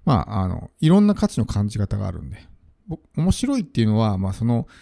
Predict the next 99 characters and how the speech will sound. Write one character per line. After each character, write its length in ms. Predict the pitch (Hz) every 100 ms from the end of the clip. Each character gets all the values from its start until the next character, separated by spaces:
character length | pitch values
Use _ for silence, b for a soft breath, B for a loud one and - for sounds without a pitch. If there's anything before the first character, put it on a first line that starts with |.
| b b b -
い 60 | -
わ 80 | 151
ゆ 40 |
る 60 | 151
お 60 | 101
笑 300 | 110 120 123
い 20 |
的 220 | 127 139
な 80 | 139
面 100 | 131
白 180 | - 151
さ 340 | - 65 - -
で 100 | 127
は 120 | 135 98
な 120 | 87
く、 480 | - - 113 87 -
興 180 | - 175
味 160 | 185
深 280 | 170 160 139
い 60 | 80
と 80 | -
か 100 | -
ね。 180 | 135 _ _ _ _ _ _ _
な 120 | 180 214
ん 60 |
か 120 | 214
こ 100 | 110
の 80 | 117
人 120 | 131 98
他 140 | -
の 60 | 113
人 180 | -
言 80 | 104
っ 40 | -
て 120 | 95
る 100 | 107
こ 100 | 92
と 160 | -
違 20 | 98
う 140 | 90
な 100 | 85
み 100 | 85
た 100 | -
い 40 | -
な。 100 | - b b b
そ 160 | - 196
う 40 |
い 40 | 208
う 20 |
話 380 | 196 208 196 196
っ 20 |
て 160 | - 76
面 160 | 87
白 220 | 98 135
い 60 | 92
と 80 | -
思 80 | -
う 20 |
ん 20 |
で 60 | -
す 60 |
ね。 60 | 156 b b b b -
で、 60 |
僕 140 | 175 233
は 60 |
ま 100 | 240
あ 20 | 214
自 200 | - 139
然 120 | 160
と 80 | -
そ 140 | 160
う 20 |
い 20 | 160
う 20 |
性 180 | - 170
格 220 | 170 185
な 100 | 160
の 100 | 90
も 140 | 98
あ 80 | 104
り、 280 | 104 95 87
な 100 | 107
ん 20 |
か 80 | 104
他 160 | 104
の 60 | 143
人 140 | 139
が 80 | 156
言 80 | 104
わ 120 | 101
な 120 | 110
い 80 | 127
よ 80 | 110
う 20 |
な 100 | 80
こ 100 | -
と 120 | 113
を 80 | 82
ね、 120 | 101